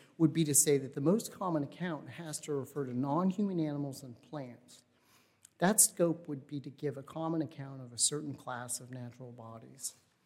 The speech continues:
We see better the concern with otherwise overlooked non-human animals, things like sea cucumbers, on the one hand, and the importance of body on the other, which its predecessors might be accused of neglecting.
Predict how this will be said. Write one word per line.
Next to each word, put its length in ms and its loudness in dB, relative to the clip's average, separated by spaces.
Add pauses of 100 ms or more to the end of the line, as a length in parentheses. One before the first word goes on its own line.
(540)
We 120 6
see 280 10
better 340 4
the 140 6
concern 600 2
with 220 -8
otherwise 840 -8
overlooked 680 -4
non-human 800 -6
animals, 800 -14 (100)
things 260 -2
like 160 -6
sea 180 -8
cucumbers, 840 -14 (120)
on 120 -6
the 60 -6
one 240 -12
hand, 440 -12 (680)
and 140 12
the 60 10
importance 500 0
of 120 0
body 320 -2
on 140 -4
the 140 -10
other, 360 -14 (520)
which 180 2
its 80 -6
predecessors 880 -4
might 240 -8
be 100 -10
accused 460 -8
of 100 -14
neglecting. 720 -14